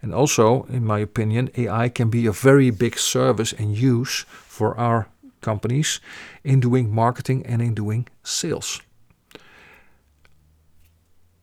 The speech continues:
More about that in a later episode. And I want to conclude, uh, this episode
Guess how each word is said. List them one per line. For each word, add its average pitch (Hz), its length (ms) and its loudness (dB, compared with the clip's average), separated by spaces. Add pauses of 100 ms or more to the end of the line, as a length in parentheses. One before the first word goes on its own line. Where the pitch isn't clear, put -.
(160)
More 139 240 2
about 120 240 4
that 107 500 0
in 117 160 0
a 107 60 0
later 120 280 0
episode. 151 500 -2 (1040)
And 120 100 0
I 107 60 0
want 113 120 -2
to 127 60 -10
conclude, 131 420 0 (220)
uh, 104 280 -4 (140)
this 135 220 2
episode 113 540 0